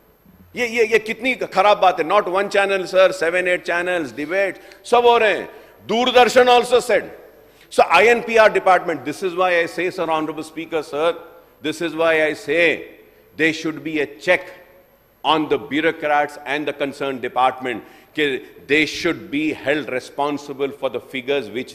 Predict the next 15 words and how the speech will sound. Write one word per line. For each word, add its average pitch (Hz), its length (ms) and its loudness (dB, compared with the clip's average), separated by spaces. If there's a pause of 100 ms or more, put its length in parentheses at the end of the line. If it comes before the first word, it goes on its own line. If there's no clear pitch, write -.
they 123 280 -2
are 143 640 4 (280)
giving 151 420 -2
to 147 100 -4
the 131 120 0
minister 139 560 -2
and 143 300 -4
which 131 240 -8
minister 131 680 -6
is 131 220 -2
spelling 131 500 -4
out 123 240 0
in 120 140 -8
this 113 160 -10
house 131 340 -2